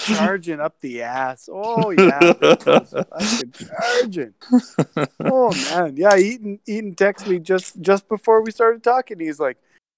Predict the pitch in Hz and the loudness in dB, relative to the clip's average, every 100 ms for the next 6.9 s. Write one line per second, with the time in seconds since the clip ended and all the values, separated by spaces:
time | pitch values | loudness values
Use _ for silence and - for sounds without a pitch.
0 | - - 165 - 175 165 160 165 147 120 | -14 0 0 2 -4 -2 2 2 0 0
1 | 135 170 - - - _ _ _ _ - | 2 2 -2 -18 -20 _ _ _ _ -8
2 | 180 139 165 147 - 143 127 123 _ _ | -8 -2 2 2 2 -2 -2 -10 _ _
3 | _ - 151 143 139 - 147 - 135 - | _ 2 2 2 -2 -2 -2 -2 -8 -6
4 | 147 131 123 - - 131 139 139 160 170 | -6 -6 -10 -4 4 6 6 6 4 4
5 | 170 156 135 131 131 135 123 123 127 127 | 2 4 4 4 2 2 0 0 0 0
6 | 135 123 - 143 131 143 151 156 | -6 -6 0 2 4 2 0 -2